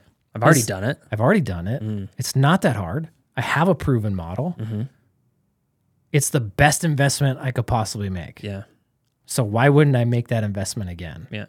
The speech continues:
Speaker 2: Now it's just way less risky because he's got a ton of money
Speaker 1: Yeah.
Speaker 2: sitting in his bank account,
Speaker 1: Yeah.
Speaker 2: right?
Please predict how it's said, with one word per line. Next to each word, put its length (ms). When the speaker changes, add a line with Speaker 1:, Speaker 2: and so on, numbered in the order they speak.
Speaker 2:
Now 340
it's 140
just 220
way 300
less 300
risky 520
because 260
he's 140
got 200
a 40
ton 260
of 60
money 340
Speaker 1:
Yeah. 220
Speaker 2:
sitting 300
in 60
his 140
bank 260
account, 400
Speaker 1:
Yeah. 180
Speaker 2:
right? 100